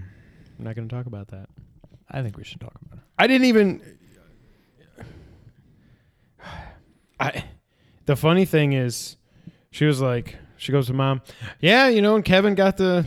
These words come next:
Speaker 1: you know, the, the back window fixed after I backed into a mailbox." And I was like, she's like, "What?" And just like, "Oh, you didn't tell them?" I'm like,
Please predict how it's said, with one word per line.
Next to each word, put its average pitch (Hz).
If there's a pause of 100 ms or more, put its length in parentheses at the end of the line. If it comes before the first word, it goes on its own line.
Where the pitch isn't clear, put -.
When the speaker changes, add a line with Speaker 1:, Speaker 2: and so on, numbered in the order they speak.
Speaker 1:
you 160
know, 170
the, 156
the 151
back 175
window 185
fixed 170
after 165
I 143
backed 139
into 170
a 131
mailbox." 147
And -
I 143
was 131
like, 123 (360)
she's 123
like, 98
"What?" 135 (440)
And 151
just 160
like, 160
"Oh, 151
you 190
didn't 220
tell 196
them?" 226
I'm 202
like, 170